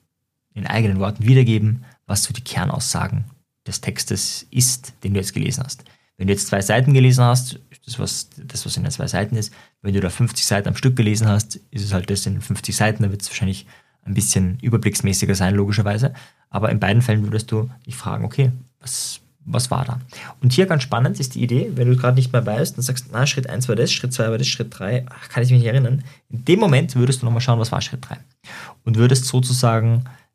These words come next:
das, was da drinnen steht, in eigenen Worten wiedergeben und in eigenen, ähm, Worten auch vollständig wiedergeben, wobei vollständig nicht heißt, dass du alles nochmal sagst, was da drinnen war, sondern was für dich halt wichtig war.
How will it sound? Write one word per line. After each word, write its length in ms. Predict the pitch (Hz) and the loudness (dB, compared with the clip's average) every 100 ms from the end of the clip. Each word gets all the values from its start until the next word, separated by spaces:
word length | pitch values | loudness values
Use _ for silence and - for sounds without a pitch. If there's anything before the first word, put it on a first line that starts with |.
| _ - | _ -2
das, 300 | 110 127 - | 0 2 2
was 120 | 110 | 0
da 80 | 113 | 0
drinnen 260 | 104 113 117 | 2 2 2
steht, 380 | - 104 - - _ - | 0 -4 -4 -18 _ -8
in 60 | |
eigenen 320 | 90 95 95 | -4 -2 -2
Worten 300 | 92 90 104 | -2 -4 0
wiedergeben 420 | 104 135 120 110 104 | 4 6 6 4 2
und 80 | |
in 60 | 90 | 2
eigenen, 460 | 87 95 92 92 - - | 0 0 0 0 -6 -6
ähm, 440 | 92 90 90 92 95 _ _ _ _ - _ - | -4 -2 0 -2 -6 _ _ _ _ -20 _ -6
Worten 280 | 95 - | -6 -4
auch 180 | - - - - - | -6 -6 -6 -4 -4
vollständig 520 | - 104 123 123 117 | 0 2 4 4 4
wiedergeben, 320 | 113 110 110 | 4 4 2
wobei 180 | 104 92 | 2 0
vollständig 500 | - 101 - 101 98 | -2 -4 -2 -4 -4
nicht 100 | - | -6
heißt, 200 | 92 - | -6 -6
dass 80 | - | -10
du 80 | - | -8
alles 240 | 90 - | -6 -6
nochmal 180 | 90 90 | -6 -6
sagst, 240 | 87 - | -6 -6
was 60 | 92 | -6
da 60 | 98 | -2
drinnen 260 | 110 120 | 2 4
war, 100 | 107 | 4
sondern 260 | 104 101 95 - | 0 -4 -4 -8
was 140 | 92 | -6
für 120 | 101 | -4
dich 180 | 101 95 | -2 -2
halt 100 | 87 | -4
wichtig 300 | 98 - 90 | -4 -6 -6
war. 120 | - | -8